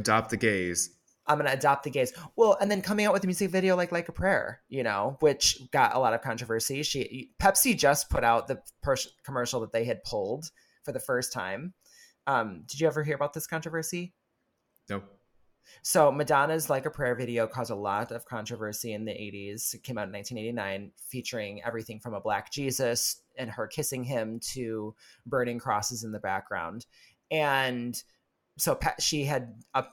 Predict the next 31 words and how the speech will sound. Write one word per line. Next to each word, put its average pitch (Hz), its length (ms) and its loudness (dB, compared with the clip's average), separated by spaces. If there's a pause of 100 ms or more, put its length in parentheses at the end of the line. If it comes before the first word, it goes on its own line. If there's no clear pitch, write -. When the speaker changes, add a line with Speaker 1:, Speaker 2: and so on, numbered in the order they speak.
(120)
Speaker 2:
deal 131 240 0
with 117 120 -2
Pepsi 127 680 -2 (320)
that 123 240 0
was 127 180 -4
using 123 240 -4
the 117 80 -6
song, 143 400 2
and 127 160 -2
once 120 240 -4
they 127 80 -4
saw 120 140 -4
the 110 100 -6
video, 123 340 0
they 110 140 -4
pulled 120 320 -4
the 117 80 -2
commercial. 110 680 -8 (520)
And 127 320 0
'cause 127 140 -4
I 127 120 2
think 151 160 -4
they 139 80 2
were 123 200 4
originally 123 260 -2
gonna 117 120 -4
sponsor 113 540 -4
her 110 220 -6
Blonde 107 220 -8
Ambition 107 400 -10
tour, 110 380 -10